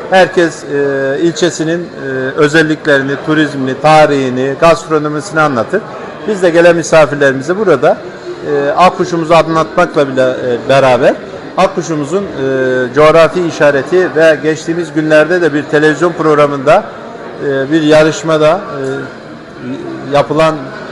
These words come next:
yemek yarışmasında da, e, dünyanın, Türkiye'nin demeyeyim, dünyanın gündemine oturan bir, e, ürün haline gelen Akkuş Şeker Fakültemizi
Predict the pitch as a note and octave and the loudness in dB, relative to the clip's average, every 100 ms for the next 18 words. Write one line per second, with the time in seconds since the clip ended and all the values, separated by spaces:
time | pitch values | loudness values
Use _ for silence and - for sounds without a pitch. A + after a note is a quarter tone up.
0 | - B2+ C3+ D#3 E3 F#3+ B2+ B2 C3 A#2+ | -12 -4 0 0 0 0 0 -2 -6 -6
1 | B2+ B2+ C3 F#3+ - - - - - C3+ | -4 0 2 0 -2 -16 -20 -18 -10 -4
2 | C3+ C3 C3+ C#3+ C3 C#3 D3+ D3+ D#3 D3+ | 0 -2 -4 -14 -8 -4 -2 0 0 -2
3 | B2+ C#3 D3 D3+ D3+ D#3 C#3 E3+ C#3 C#3+ | -6 -6 0 0 0 -4 -4 -6 -4 0
4 | C#3+ D3 D3+ C#3+ D3 D3 D3 D3 C3+ C#3 | 0 0 -2 -2 -2 -2 0 0 0 0
5 | D#3+ E3 C#3+ C#3+ C3 B2 C3 C#3+ D3+ C#3+ | 0 0 -6 -6 -4 -4 -2 -2 0 2
6 | C3 C3 A#2+ B2+ G#3 D#3+ C#3+ - D#3+ D3+ | 2 2 0 0 0 -2 -4 -6 -4 -2
7 | D3 C#3+ C3 C3 - C#3 C3 B2 A3 | -2 -2 -4 -6 -10 -6 -4 -4 -6